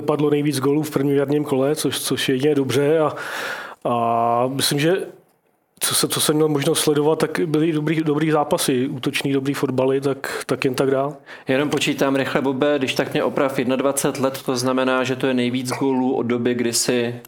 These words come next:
Speaker 2: ještě hrál?
Speaker 1: Jo, to jsem ještě, ještě.
Speaker 2: Přispěl jsi?
Speaker 1: Já jsem tenkrát, tenkrát jsme přispěli s Libercem tři jedna nad Jabloncem.
Speaker 2: Derbíčko.
Speaker 1: Derby, derby, no, tak to byl příjemný začátek jara.
Speaker 2: Kdybyste měli vypíchnout jeden moment z kola, co vás upoutalo nejvíc?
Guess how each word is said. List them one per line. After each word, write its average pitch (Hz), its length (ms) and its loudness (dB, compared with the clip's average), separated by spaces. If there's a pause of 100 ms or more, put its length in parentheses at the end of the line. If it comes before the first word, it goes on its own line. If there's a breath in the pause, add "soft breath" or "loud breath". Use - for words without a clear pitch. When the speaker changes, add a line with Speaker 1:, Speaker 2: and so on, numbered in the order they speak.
Speaker 2:
ještě 117 240 0
hrál? 117 340 2 (180)
Speaker 1:
Jo, 175 180 4
to 202 100 0
jsem 196 180 2
ještě, 175 280 0 (120)
ještě. 147 240 -2
Speaker 2:
Přispěl 226 300 0
jsi? 117 200 0 (300 loud breath)
Speaker 1:
Já 131 100 0
jsem 170 180 -2
tenkrát, 170 300 0
tenkrát 180 200 2
jsme 180 180 0
přispěli 170 460 2
s - 180 -4
Libercem 139 600 0
tři - 160 0
jedna 127 340 0
nad 120 240 -2
Jabloncem. 123 480 -2
Speaker 2:
Derbíčko. 123 380 2
Speaker 1:
Derby, - 100 0
derby, 139 280 0
no, 110 240 -4
tak 110 160 -8 (640 loud breath)
to 143 60 -4
byl 143 100 0
příjemný 151 360 2
začátek 131 500 0
jara. 120 240 -2 (520 loud breath)
Speaker 2:
Kdybyste 165 440 2
měli 196 180 0
vypíchnout 190 800 -2
jeden 170 420 0
moment 120 640 -2
z - 120 -2
kola, 107 320 0
co 139 180 -2
vás 156 260 0
upoutalo 160 560 0
nejvíc? 143 460 -2